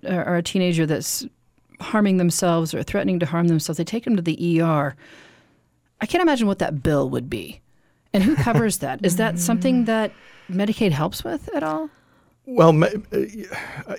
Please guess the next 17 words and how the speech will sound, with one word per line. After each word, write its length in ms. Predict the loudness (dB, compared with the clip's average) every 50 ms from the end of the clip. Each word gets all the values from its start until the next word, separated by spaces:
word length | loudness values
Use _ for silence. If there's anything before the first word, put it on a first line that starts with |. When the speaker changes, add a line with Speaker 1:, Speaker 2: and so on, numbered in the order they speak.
| -2 0
Speaker 3:
I'd 140 | 0 2
say, 160 | 6 8 8 8
uh, 240 | 8 6 2 -2 0
most 460 | 4 6 6 6 6 6 2 -2 -2
of 440 | 2 2 4 4 2 0 -4 -10 -10
the, 120 | -10 -10 -10 -12 -18 -10 -6
the 80 | -6 -4
children 520 | 0 4 4 6 6 6 4 4 2 0
treated 380 | -2 -2 -2 -2 0 0 0 0
in 80 | 0 -2
the 220 | -2 -2 -2 -2 -2
E 40 | 0
R, 540 | 0 0 0 0 -2 -2 -4 -4 -6 -10 -16 _ -8
uh, 260 | -6 -4 -4 -4 -6
at, 100 | -6 -8 -12 -12 -8 -8
at 220 | -8 -8 -6 -4
least 260 | -2 -2 -2 -2 -6